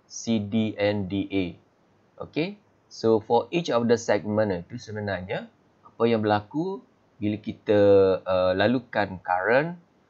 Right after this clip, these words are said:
daripada satu point. Okey. Contohnya current, apabila current itu, uh,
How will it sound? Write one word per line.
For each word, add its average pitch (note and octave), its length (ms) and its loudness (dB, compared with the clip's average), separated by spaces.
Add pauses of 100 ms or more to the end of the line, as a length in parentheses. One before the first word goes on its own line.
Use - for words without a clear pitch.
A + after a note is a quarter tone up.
(220)
daripada G2 520 0
satu G#2+ 280 -4
point. C3+ 480 -2 (720)
Okey. - 240 -6 (400)
Contohnya A#2 800 2
current, G2 480 0
apabila G#2 400 -2
current G#2 400 2
itu, A#2 240 -6 (1500)
uh, F#2 640 4